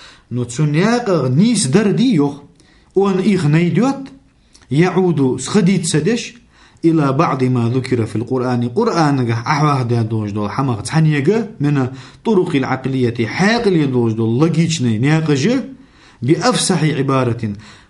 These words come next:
أجر جوغا كرسنري جي ويول ورجينيتي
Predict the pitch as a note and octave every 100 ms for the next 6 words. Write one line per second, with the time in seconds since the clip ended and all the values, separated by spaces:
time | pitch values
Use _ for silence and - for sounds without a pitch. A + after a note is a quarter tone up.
0 | _ A3+ B3 F#3+ F3 E3 D#3 G3+ E3 C#3+
1 | E3 E3 - D3+ B2+ A2+ B2 A2+ A2 G#2+
2 | G#2+ F2+ F2+ A2 A2+ F#2+ G#2+ G2+ - -
3 | E3+ E3 C#3+ B2+ F#3 A3+ G3+ F3+ -